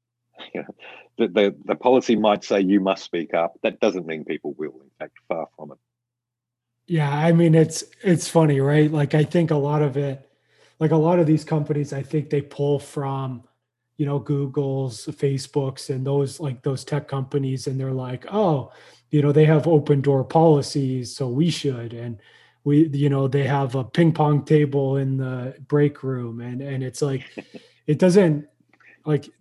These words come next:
Speaker 2: none of that actually influences whether or not people are gonna walk into the boss's office and tell them, like, "This is not working, but I have an answer for you." Right? It's, it's like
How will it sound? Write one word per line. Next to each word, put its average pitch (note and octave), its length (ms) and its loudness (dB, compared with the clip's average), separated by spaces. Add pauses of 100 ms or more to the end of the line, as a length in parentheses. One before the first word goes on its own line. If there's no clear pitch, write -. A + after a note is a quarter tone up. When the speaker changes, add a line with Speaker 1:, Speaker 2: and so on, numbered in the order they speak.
Speaker 2:
none D#3 220 2
of C3+ 280 0
that C#3+ 420 -6
actually C#3+ 680 -2 (100)
influences C3 1200 -4 (220)
whether C#3 420 -2
or C3 60 -4
not C3 340 -6
people C#3+ 340 -4
are B2+ 140 -6
gonna B2+ 280 -6
walk B2 380 -8
into C3 280 -4
the B2 100 -8
boss's B2+ 500 -8
office B2 540 -10
and B2+ 220 -10
tell C3+ 240 -4
them, A#2+ 240 -8
like, A#2+ 220 -12 (340)
"This D#3+ 200 2
is B2+ 160 -2
not C#3+ 280 -2
working, C3 560 -2 (500)
but D3 140 4
I C3+ 100 2
have C3 260 0
an B2+ 100 -2
answer C3+ 380 -2
for A#2 280 -2
you." G#2+ 240 -8 (720)
Right? E3 460 6
It's, D#3 240 4
it's E3 320 0
like C3+ 360 0